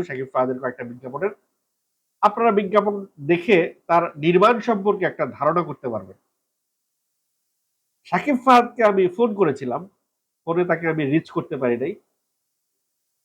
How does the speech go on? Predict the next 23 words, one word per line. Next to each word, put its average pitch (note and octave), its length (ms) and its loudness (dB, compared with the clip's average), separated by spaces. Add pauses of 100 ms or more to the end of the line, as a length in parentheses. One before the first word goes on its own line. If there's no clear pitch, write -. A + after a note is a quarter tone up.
(1200)
তাকে C#3 200 0
আমি D3+ 180 4
টেক্সট - 320 -2
করে F#3 180 6
রেখেছি। D3 300 0 (120)
যদি F3 140 2
সে E3 240 0
আমাকে C#3+ 360 -2 (560)
টেক্সট - 260 -12
ব্যাক C#3 240 -2
করে D3 200 -4
বা D3+ 140 4
কল D3+ 260 4
ব্যাক D#3 200 0
করে, D3+ 260 -2
আমি C3 280 0
তার C#3 220 -4
সঙ্গে C#3+ 380 -8
পরবর্তীতে C#3+ 560 -4
যদি C#3 180 -10
কোনো B2+ 180 -8
কথা C3 280 -2
হয়, B2 240 -2